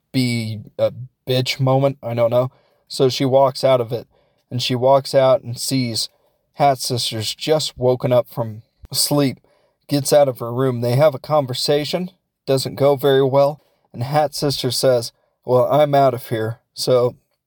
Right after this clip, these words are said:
they talk, there's some sort of arguing. Hat Sister leaves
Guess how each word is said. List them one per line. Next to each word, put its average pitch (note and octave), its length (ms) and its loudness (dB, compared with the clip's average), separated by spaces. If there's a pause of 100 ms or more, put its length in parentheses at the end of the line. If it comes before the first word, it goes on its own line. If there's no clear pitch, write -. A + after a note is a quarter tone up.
(260)
they C#3 320 -2
talk, C3+ 540 0
there's B2 220 -6
some C3 160 -8
sort A#2+ 200 -4
of - 140 -6
arguing. A2+ 680 -2 (300)
Hat D3 260 0
Sister C#3 400 -4
leaves A#2+ 680 -4